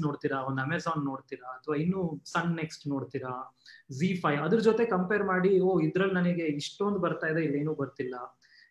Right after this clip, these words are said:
You know, it's, it's, they are not even in the same zone. Uh, they are multi, uh, billion dollar companies and ಅವ್ರದ್ದು business ventures ಅದು ಸಿನಿಮಾನ ಇದ್ ಮಾಡಿ. ನಾವ್ ಈಗೀಗ ತಾನೇ, it's like,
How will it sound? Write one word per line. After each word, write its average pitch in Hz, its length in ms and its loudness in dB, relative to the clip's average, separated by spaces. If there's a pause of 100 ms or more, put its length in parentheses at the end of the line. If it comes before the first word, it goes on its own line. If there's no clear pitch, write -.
You 180 100 2
know, 220 120 4
it's, 202 140 0
it's, 180 280 0
they 185 100 6
are 175 120 4
not 208 180 0
even 208 200 2
in 185 60 0
the 175 220 -2
same 170 140 -2
zone. 143 400 -2
Uh, - 540 -16
they 143 120 -2
are 139 180 -2
multi, 160 600 4
uh, 120 480 -10 (480)
billion 160 400 2
dollar 151 380 2
companies 139 500 0 (640)
and 131 180 -2
ಅವ್ರದ್ದು 160 360 2
business 156 640 4
ventures 143 500 0
ಅದು 131 360 0
ಸಿನಿಮಾನ 143 400 -2
ಇದ್ 127 200 -8
ಮಾಡಿ. - 380 -20 (120)
ನಾವ್ 202 300 4
ಈಗೀಗ 208 460 0
ತಾನೇ, 190 380 2
it's 180 300 2
like, 175 220 0